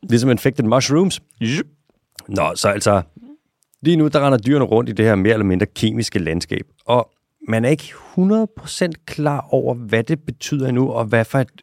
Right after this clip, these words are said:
Speaker 1: altså, hvor stort omfanget er, fordi du kan ikke bare undersøge alle,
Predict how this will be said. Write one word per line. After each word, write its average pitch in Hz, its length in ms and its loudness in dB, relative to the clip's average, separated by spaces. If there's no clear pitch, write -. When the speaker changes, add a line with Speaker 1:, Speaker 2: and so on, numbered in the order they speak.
Speaker 1:
altså, 107 220 -6
hvor 95 120 -6
stort 135 340 -2
omfanget 131 540 0
er, 107 120 2
fordi 110 220 -8
du 107 100 -10
kan - 140 -2
ikke - 100 -6
bare 139 160 -2
undersøge 131 460 0
alle, 110 300 2